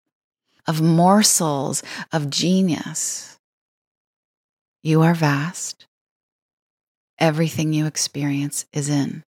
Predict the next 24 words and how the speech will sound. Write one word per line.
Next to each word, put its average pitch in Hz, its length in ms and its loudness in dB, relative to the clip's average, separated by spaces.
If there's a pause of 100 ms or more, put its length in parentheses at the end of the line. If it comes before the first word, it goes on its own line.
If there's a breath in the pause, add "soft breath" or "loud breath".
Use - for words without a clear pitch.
(480)
Your 160 120 -4
genius 151 640 2
is 151 180 0
in. 147 420 2 (760)
Your 160 120 2
restrictiveness, 170 920 0 (340 loud breath)
it's 180 220 4
in. 151 400 8 (480)
And 160 160 6
guess 170 300 6
what? 196 300 6
In 185 200 8
that 190 220 8
space, 165 460 4 (300 loud breath)
you 180 140 0
also 180 320 4
have 185 240 2
room 165 220 2
for 160 160 -2
everybody 156 520 4
else's 165 360 2
stuff. - 420 -4 (400 loud breath)
Love 170 720 4 (200)
is 156 640 2